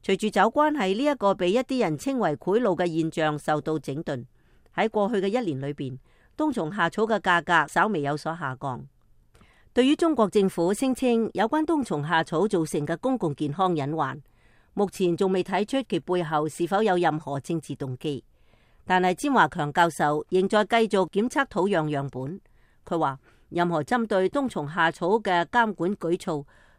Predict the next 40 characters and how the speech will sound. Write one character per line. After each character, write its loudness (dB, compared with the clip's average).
都 2
會 8
不 0
可 4
避 2
免 4
嘅 0
影 0
響 0
到 0
藏 0
民 -4
嘅 -8
生 -8
活。 -6
中 -4
國 0
國 0
家 6
食 -4
品 0
藥 0
品 -6
監 0
督 -6
管 -4
理 0
局 -4
嘅 -4
聲 -2
明 -6
仲 0
未 4
影 2
響 -2
到 0
冬 -2
蟲 -6
夏 0
草 -4